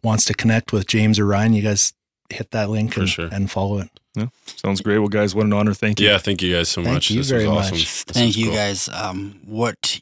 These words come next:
Speaker 4: what you guys have brought to this, not just this town, but, um, the, you know, l-, light that you guys have been able to shine, um, today. Um, I, I,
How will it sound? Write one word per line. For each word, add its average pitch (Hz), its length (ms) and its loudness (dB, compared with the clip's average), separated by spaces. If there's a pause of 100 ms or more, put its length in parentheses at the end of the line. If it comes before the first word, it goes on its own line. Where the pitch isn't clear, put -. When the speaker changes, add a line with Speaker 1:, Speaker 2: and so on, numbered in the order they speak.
(120)
Speaker 4:
what 117 260 -6
you 110 140 -8
guys 107 400 -2
have 104 240 -6
brought 101 380 -2 (100)
to 104 600 -6
this, 101 600 -6 (840)
not 113 220 -4
just 113 180 -4
this 107 180 -4
town, 101 440 -6
but, 101 420 -6
um, 107 380 -18 (460)
the, 113 80 -4
you 104 300 -2
know, 98 320 -4
l-, 95 520 -8
light 104 500 2
that 98 240 -6
you 104 80 -12
guys 98 440 -6
have 104 260 -6
been 98 100 -6
able 95 280 -8
to 92 260 -8
shine, 101 880 0 (260)
um, 92 340 -20 (100)
today. 95 440 -6 (460)
Um, 101 340 -18 (460)
I, 95 380 -8 (220)
I, 98 340 -8